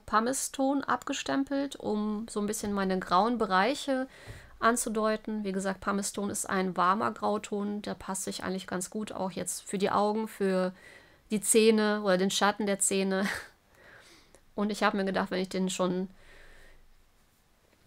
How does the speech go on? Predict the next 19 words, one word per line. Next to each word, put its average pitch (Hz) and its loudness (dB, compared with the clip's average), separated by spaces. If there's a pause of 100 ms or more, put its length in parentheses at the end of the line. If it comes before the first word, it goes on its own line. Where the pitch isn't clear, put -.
(720)
den 185 0
Vi-, 190 -6
Vintage-Foto 233 -2
habe 190 2
ich 190 -6
ja 185 -4
vorhin 190 0
zum 190 -2
Sprenkeln 247 -2
benutzt. 240 -4
Das 202 0
ist 208 -4
der 202 0
gleiche 196 0
Acrylblock. 226 -2 (440)
Den 202 0
benutze 202 -2
ich 220 -6
tatsächlich. 214 -4